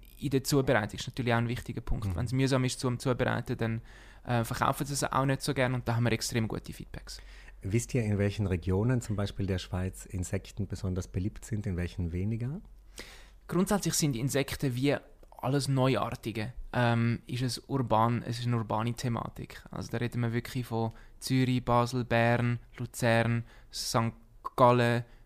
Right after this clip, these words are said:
Speaker 1: L-, Lausanne, Genf. Es sind so ein bisschen ein, ein städtisches Thema. Ähm, wir haben vom Land, ähm, ja, da ist man, da hat man noch ein bisschen eine andere Kultur und ist nicht so offen für
Speaker 2: Mhm.
Speaker 1: Neues.
Speaker 2: Dieses Insektenthema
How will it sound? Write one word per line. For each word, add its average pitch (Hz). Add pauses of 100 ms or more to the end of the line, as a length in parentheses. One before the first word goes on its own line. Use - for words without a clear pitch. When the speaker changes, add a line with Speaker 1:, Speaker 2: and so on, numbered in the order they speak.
(140)
Speaker 1:
L-, 123
Lausanne, 123
Genf. 127 (440)
Es 135
sind 131
so 127
ein -
bisschen -
ein, -
ein 123
städtisches -
Thema. 113 (120)
Ähm, 110 (500)
wir 117
haben 120
vom 120
Land, 120 (500)
ähm, 117 (160)
ja, 123
da 131
ist 123
man, 123 (100)
da -
hat 143
man 131
noch 131
ein 123
bisschen 131
eine -
andere 123
Kultur 113
und 113
ist 113
nicht 117
so -
offen 117 (140)
für 95
Speaker 2:
Mhm. 85
Speaker 1:
Neues. 110 (880)
Speaker 2:
Dieses 104
Insektenthema 98